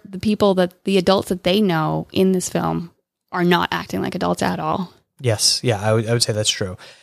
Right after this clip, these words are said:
Speaker 2: Uh, and we, we get some terrific smaller performances from, from people like Jason Schwartzman, who shows up as a, as a camp counselor,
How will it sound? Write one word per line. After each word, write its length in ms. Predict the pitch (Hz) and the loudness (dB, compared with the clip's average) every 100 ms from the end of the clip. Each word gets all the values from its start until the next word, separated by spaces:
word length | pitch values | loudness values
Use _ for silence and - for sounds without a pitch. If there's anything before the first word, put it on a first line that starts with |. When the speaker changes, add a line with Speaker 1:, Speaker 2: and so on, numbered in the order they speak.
| _ - | _ -4
Speaker 2:
Uh, 320 | 120 113 113 | 0 2 2
and 200 | 113 127 | 2 4
we, 160 | 135 131 | 4 2
we 180 | 135 131 | 0 0
get 240 | 156 139 | 2 2
some 540 | - 135 120 123 131 | 0 0 0 0 -2
terrific 500 | 143 - 147 147 147 | -6 -2 -2 0 0
smaller 840 | - - 135 131 127 123 123 120 - _ _ _ | 0 2 2 4 4 4 2 0 -6 _ _ _
performances 800 | - 135 127 113 110 110 107 107 | -6 -2 2 2 2 0 -2 -4
from, 320 | - 113 107 | 0 0 0
from 160 | 110 113 | -4 -6
people 180 | 113 110 | -4 -2
like 140 | 107 | -2
Jason 280 | 110 110 - | 0 0 0
Schwartzman, 440 | 113 110 110 113 | -2 0 0 0
who 100 | 104 | -2
shows 260 | 107 - 104 | -2 -2 0
up 160 | 104 110 | 0 2
as 200 | 104 104 | 2 2
a, 200 | 98 92 | 0 -2
as 120 | 107 | -4
a 60 | 101 | -6
camp 320 | - 131 107 | -2 -2 -2
counselor, 680 | - 104 104 - 104 101 104 | -2 -2 0 0 2 2 0